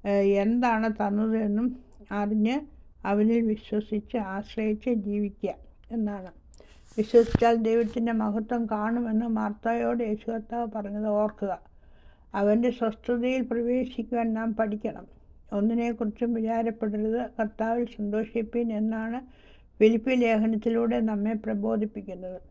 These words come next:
അവിശ്വാസമുള്ള ദുഷ്ടഹൃദയം നമ്മിൽ ആർക്കും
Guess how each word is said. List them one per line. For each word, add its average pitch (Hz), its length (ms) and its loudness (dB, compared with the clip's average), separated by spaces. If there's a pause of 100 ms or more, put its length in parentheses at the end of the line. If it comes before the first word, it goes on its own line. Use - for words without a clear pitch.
(360)
അവിശ്വാസമുള്ള 226 880 -2
ദുഷ്ടഹൃദയം 220 800 -2
നമ്മിൽ 226 340 -2
ആർക്കും 220 640 -4